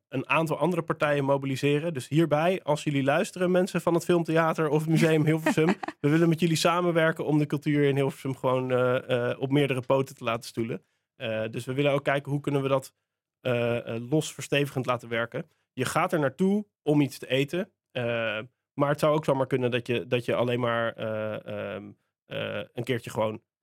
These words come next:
Speaker 1: puur een diner komt hebben. Maar het kan ook zijn dat je puur voor een show komt. Het is een horecaplek waar altijd wat te doen is. En ja, hoe jij dat invult, dat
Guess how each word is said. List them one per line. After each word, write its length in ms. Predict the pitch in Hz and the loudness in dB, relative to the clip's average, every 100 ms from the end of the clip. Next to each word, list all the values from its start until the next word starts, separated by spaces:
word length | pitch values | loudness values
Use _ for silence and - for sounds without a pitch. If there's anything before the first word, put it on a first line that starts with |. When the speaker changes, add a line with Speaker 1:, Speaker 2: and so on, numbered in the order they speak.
| _ _ _ _ | _ _ _ _
Speaker 1:
puur 180 | - 160 | 2 4
een 60 | 160 | 4
diner 280 | 156 151 | 0 0
komt 140 | 151 143 | -2 -2
hebben. 180 | 135 139 | 0 0
Maar 100 | 117 | -4
het 100 | - | -4
kan 120 | 110 | -6
ook 100 | 117 | -4
zijn 140 | 113 | -6
dat 100 | 117 | -6
je 80 | 117 - | -10 -10
puur 260 | 143 131 123 | -6 -2 -2
voor 220 | 113 117 | -4 -6
een 80 | 117 | -6
show 280 | - 120 117 | -2 -2 -4
komt. 300 | - 131 _ _ - | -8 -12 _ _ -6
Het 140 | 120 | -4
is 120 | 135 | -2
een 120 | 123 110 | -2 -2
horecaplek 800 | 120 160 156 120 - 147 180 - | 0 0 0 -2 -2 -2 0 0
waar 140 | 120 | -2
altijd 260 | 143 139 123 | -2 -4 -6
wat 140 | 123 | -6
te 140 | 117 | -6
doen 200 | 117 120 | -4 -2
is. 320 | 113 98 - _ _ | -4 -8 -20 _ _
En 200 | - 107 | -14 -8
ja, 160 | 107 95 | -8 -10
hoe 120 | 101 | -14
jij 160 | 104 104 | -12 -10
dat 140 | 107 | -10
invult, 400 | 123 - 135 _ | -12 -10 -14 _
dat 140 | _ | _